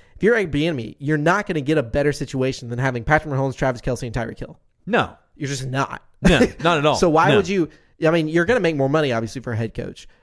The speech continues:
Speaker 1: but unless you just can't wait, let's say three more years for Andy Reid. Let's say,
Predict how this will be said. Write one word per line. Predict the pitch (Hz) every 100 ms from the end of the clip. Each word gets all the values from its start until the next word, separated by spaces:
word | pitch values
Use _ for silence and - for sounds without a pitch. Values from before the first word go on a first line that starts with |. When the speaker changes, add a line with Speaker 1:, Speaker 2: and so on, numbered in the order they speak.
| _
Speaker 1:
but | 143
unless | 147 165 220 208
you | 165
just | 151 - - _ - - -
can't | - 180 147
wait, | 120 127 160 - _ _ _ -
let's | 143 -
say | 165
three | - 151
more | 156 156
years | 139 147
for | 147
Andy | 147 147
Reid. | 147 147
Let's | 123 -
say, | 139